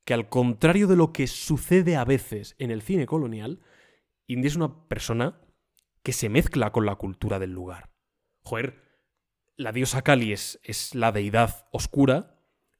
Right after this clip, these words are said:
y sin embargo Shiva, en una escena out of context, sí, pero Shiva es la que salva el día.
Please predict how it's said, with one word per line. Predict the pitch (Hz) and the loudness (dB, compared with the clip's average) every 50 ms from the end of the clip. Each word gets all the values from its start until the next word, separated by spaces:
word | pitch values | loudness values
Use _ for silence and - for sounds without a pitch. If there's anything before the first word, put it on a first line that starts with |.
| _ - | _ -8
y | 135 | -6
sin | - 139 135 | -4 -2 -2
embargo | 131 - 120 120 135 147 | 0 0 0 2 2 2
Shiva, | - - - 160 147 131 131 147 214 - _ _ _ _ _ _ _ _ _ _ | 2 2 4 4 4 6 4 2 2 -2 _ _ _ _ _ _ _ _ _ _
en | - 117 123 | -4 0 2
una | 131 135 | 2 2
escena | 123 - - 139 123 107 - - | 4 4 4 4 4 2 0 0
out | - 117 113 - 110 | -2 -2 0 0 -2
of | - - | -2 4
context, | - 143 131 117 - 156 185 - - | 6 6 6 6 4 2 0 -2 -4
sí, | - 123 120 147 - _ _ _ _ _ _ _ _ _ - | -4 -2 -2 -2 -4 _ _ _ _ _ _ _ _ _ 0
pero | - 139 139 135 127 - | 2 2 4 2 0 -2
Shiva | - - - 139 131 139 160 185 | -4 -4 -2 0 2 2 0 0
es | - 135 120 | -2 -2 0
la | 143 135 131 | 2 0 0
que | 127 | 0
salva | - - 123 117 107 101 | -2 0 0 0 0 0
el | 98 101 | 2 4
día. | 135 185 147 101 - | 4 4 4 4 0